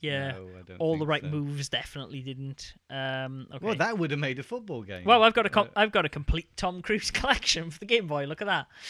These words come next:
Speaker 2: Is that it?
Speaker 1: I think that's it. Yeah. Um, I really wanna pick up The Mummy Demastered, actually, which is on Switch.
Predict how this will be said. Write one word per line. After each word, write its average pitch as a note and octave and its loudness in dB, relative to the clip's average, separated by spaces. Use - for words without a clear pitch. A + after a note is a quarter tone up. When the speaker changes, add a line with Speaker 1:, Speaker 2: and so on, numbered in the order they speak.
Speaker 2:
Is E3+ -14
that A#3+ -12
it? E3+ -8
Speaker 1:
I C3+ -6
think D#3+ -10
that's C3+ -8
it. E3 -6
Yeah. E3 0
Um, C#3 -2
I D3+ 0
really G#3+ -2
wanna D#3 -2
pick D3 -6
up C3 -8
The C3+ -10
Mummy C3 -6
Demastered, C3 -8
actually, A#2+ -12
which C3+ -14
is - -14
on C2+ -12
Switch. - -14